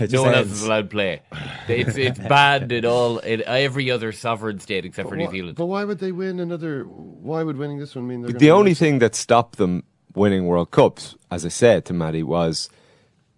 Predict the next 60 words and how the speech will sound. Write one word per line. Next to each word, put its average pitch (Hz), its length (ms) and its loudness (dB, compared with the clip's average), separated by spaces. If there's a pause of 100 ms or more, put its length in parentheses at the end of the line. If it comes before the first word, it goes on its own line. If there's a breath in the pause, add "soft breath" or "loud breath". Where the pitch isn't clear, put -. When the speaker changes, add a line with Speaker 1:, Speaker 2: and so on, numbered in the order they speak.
(200)
Speaker 4:
because 107 320 2
it 98 40 -2
was 82 140 -4
World 87 220 2
Cups. - 220 0
Like, 107 120 0
if 107 80 -4
you 143 120 4
take 135 460 0
their 113 140 6
statistics 104 680 -4
in 82 140 -6
every 98 300 2
other 95 180 0
game 87 260 0
that 85 80 -4
they 85 100 -4
play 87 360 -2 (300 soft breath)
and 98 120 -4
applied 98 240 2
it 85 80 -2
to 92 80 0
World 90 140 2
Cup, 90 180 -2
they 92 120 0
should 98 160 -2
have 80 100 -6
just 87 200 -4
won 85 140 0
every 80 180 0
World 76 220 -2
Cup. - 260 -6 (180)
Speaker 1:
Mm. 85 220 -14
Speaker 4:
They're 120 120 8
the 123 60 8
most 135 220 6
dominant 113 460 4
international 101 420 0
team 92 240 0
in 85 60 0
any 85 140 -2
sport. 78 360 -4 (500 soft breath)
Uh, 87 220 -2 (100)
the 117 120 6
only 143 160 8
thing 131 100 6
that 104 120 4
stopped - 280 0
them 90 160 0
was 101 200 4
their 92 140 0
fear 90 520 2 (220 soft breath)
or 92 120 -2
this 92 320 -4
huge - 380 2
pressure 101 320 2
that 85 100 0
was 87 120 -4
on 90 200 2
them, 73 180 -4